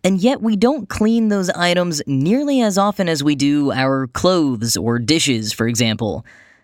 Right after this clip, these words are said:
Part of that is because it's a lot to keep up with, but part of it stems from a bit of confusion about how exactly we're supposed to clean some of those high-tech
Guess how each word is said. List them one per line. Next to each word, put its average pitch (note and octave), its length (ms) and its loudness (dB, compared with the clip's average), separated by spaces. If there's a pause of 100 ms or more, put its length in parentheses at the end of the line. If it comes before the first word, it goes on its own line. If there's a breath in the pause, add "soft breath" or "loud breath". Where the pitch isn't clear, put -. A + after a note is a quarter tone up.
(160 soft breath)
Part C4 220 4
of B3 120 2
that F#3+ 200 2
is E3 100 -2
because C#3 300 0
it's C3+ 140 -2
a - 20 2
lot B2+ 220 0
to - 60 -12
keep C3+ 220 -2
up A#2+ 160 -2
with, A#2+ 300 -4
but E3 220 2
part C#4 240 0
of D#4 100 -4
it C#4 160 0
stems G3 480 -2
from F3+ 320 0
a D3+ 80 0
bit D#3+ 180 -2
of D#3 200 -6
confusion F3 880 -2
about D3+ 260 0 (300 soft breath)
how A3 420 0
exactly D#3+ 680 0
we're C#3 160 0
supposed C3+ 380 -2
to C3 80 -2
clean F3 460 -2
some D3 180 -2
of C#3 100 -2
those C3 220 0
high-tech C3+ 560 -2